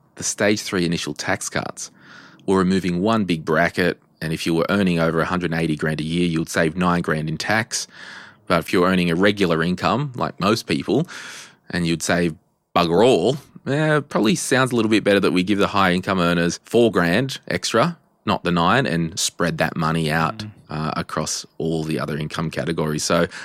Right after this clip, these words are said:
Speaker 1: that's just a bit of an update if you do listen to our podcasts as they drop each week. Now, John, my rant at the start of the episode, does it ring true to you? Like, early two thousands, late nineties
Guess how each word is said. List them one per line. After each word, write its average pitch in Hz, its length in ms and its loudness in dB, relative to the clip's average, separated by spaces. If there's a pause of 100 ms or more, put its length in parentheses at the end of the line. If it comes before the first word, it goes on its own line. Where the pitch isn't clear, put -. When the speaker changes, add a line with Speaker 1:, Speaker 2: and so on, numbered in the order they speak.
Speaker 1:
that's 120 180 0
just - 160 -4
a 85 60 -8
bit 90 60 0
of 80 60 0
an 80 100 -2
update 80 420 0
if - 120 -6
you 87 60 -6
do 82 160 -2
listen 82 300 -4
to - 120 -2
our 73 80 -2
podcasts - 680 -4 (360)
as 95 200 -2
they 92 160 0
drop 92 320 -4 (100)
each 92 300 -4 (100)
week. - 380 0 (500)
Now, 143 80 6
John, 156 240 4
my 156 180 4
rant 113 600 2
at 107 200 0
the 107 60 2
start 104 540 2
of 95 260 2
the 95 220 2
episode, 92 680 2 (600)
does 180 160 0
it 185 80 4
ring 302 180 2
true 302 220 4
to 160 40 2
you? 117 160 4
Like, 101 360 4
early 196 280 4
two 143 280 0
thousands, 113 560 2
late 110 280 2
nineties 92 760 -2